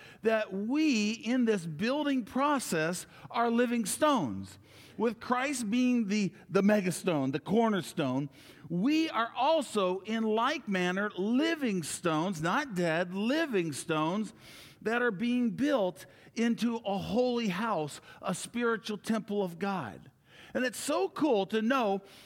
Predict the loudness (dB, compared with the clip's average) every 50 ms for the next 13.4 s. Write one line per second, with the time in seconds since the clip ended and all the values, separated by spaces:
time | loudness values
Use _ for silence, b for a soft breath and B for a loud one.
0 | B B -4 -2 0 0 2 0 0 -2 -2 -4 -2 0 0 0 0 0 0 -2
1 | -4 -8 -8 -4 -2 0 0 0 0 -2 -4 -4 -2 -2 0 0 0 -2 -2 -4
2 | -4 -2 0 0 0 0 0 0 2 2 2 0 0 -2 -4 -6 -4 -2 0 0
3 | 2 2 0 0 0 -2 -2 -2 -2 -2 -2 -2 0 0 0 0 0 0 0 -2
4 | -2 -2 -2 -2 -4 -6 -10 -6 -4 -2 -2 -2 -4 -4 -4 -4 -4 -4 -4 -2
5 | -2 0 0 0 -2 -2 -4 -4 -4 -4 -2 -2 -2 -2 -2 -4 -2 -2 0 0
6 | -2 -2 -4 -6 -8 -10 -8 -6 -4 -2 -2 0 -2 -4 -6 -8 B B B B
7 | B B -2 0 2 2 2 0 0 0 0 0 0 -2 -2 -4 -4 -2 -2 0
8 | 0 0 0 -2 -2 -2 -2 -2 -2 -2 -2 0 2 2 2 2 2 0 2 2
9 | 2 2 2 2 2 0 -2 -2 -4 -4 -4 -6 -8 -12 B B B B B B
10 | B B 2 2 4 4 4 2 2 2 2 2 2 2 2 4 4 4 2 2
11 | 0 0 -2 -2 0 0 0 2 2 0 -2 -2 -2 0 2 2 2 2 0 -2
12 | -6 B B B B B B 0 2 2 0 -2 -4 -6 -10 -8 -4 0 0 0
13 | 2 2 0 0 0 0 0